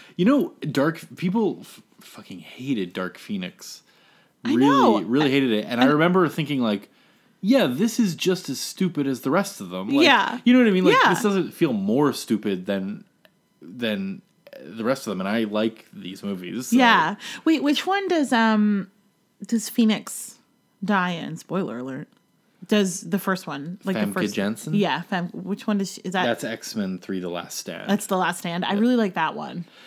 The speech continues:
Speaker 1: You know what? That one, I don't like that one.
Speaker 2: Oh.
Speaker 1: But it's interesting how much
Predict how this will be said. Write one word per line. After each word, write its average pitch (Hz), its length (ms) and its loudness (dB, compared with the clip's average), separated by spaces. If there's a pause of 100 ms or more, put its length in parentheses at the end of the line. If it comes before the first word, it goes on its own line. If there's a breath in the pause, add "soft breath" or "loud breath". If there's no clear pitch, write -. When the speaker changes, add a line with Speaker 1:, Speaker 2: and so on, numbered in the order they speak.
(160 loud breath)
Speaker 1:
You 135 280 -2
know 175 100 4
what? 170 420 2
That 123 380 0
one, 143 400 -4
I 120 160 2
don't 113 280 -2
like 131 260 -6
that 135 180 -2
one. 160 320 -6
Speaker 2:
Oh. 180 500 0
Speaker 1:
But 139 420 0 (440)
it's - 220 -4
interesting 156 580 -2
how 120 260 -2
much 117 400 0